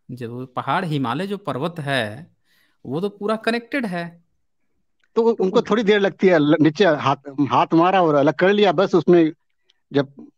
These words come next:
Speaker 2: उनको थोड़ी टाइम लगना। सब किशन जी ने नहीं उठा लिया पहाड़। ये पहाड़ आपके, आपके लिए बड़ी चीज है। उस टाइम सतयुग में और त्रेता युग में बड़ी,
Speaker 1: ये
Speaker 2: बड़ी बात नहीं थी। वो,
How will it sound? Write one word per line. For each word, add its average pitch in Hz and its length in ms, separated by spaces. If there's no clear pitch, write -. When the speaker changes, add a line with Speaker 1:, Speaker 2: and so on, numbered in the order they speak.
Speaker 2:
उनको 156 280
थोड़ी 180 160
टाइम 147 240
लगना। 139 200
सब 151 160
किशन 180 260
जी 180 60
ने 190 80
नहीं 202 120
उठा 165 200
लिया 143 140
पहाड़। 131 320
ये 185 60
पहाड़ 170 300
आपके, 196 260
आपके 190 380
लिए 226 80
बड़ी 196 160
चीज 185 200
है। 185 60
उस 165 160
टाइम 180 320
सतयुग 180 440
में 190 260
और 165 580
त्रेता 165 340
युग 185 140
में 180 120
बड़ी, 170 160
Speaker 1:
ये 165 120
Speaker 2:
बड़ी 151 240
बात 160 220
नहीं 147 100
थी। 147 80
वो, 147 180